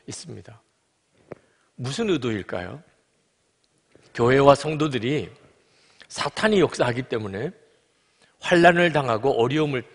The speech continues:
겪을 수밖에 없지만 절대로 땅에서 되어지는 일만 보고 판단하지 말라는 것입니다.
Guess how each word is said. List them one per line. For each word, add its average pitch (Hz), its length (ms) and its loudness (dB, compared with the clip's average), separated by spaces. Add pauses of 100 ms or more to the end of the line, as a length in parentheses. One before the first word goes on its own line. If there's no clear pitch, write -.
겪을 - 380 -4
수밖에 139 400 -2
없지만 95 520 -10 (880)
절대로 214 580 4
땅에서 185 520 4
되어지는 156 600 0
일만 131 440 -2
보고 117 180 0
판단하지 143 680 -8
말라는 110 460 -8
것입니다. 135 380 -16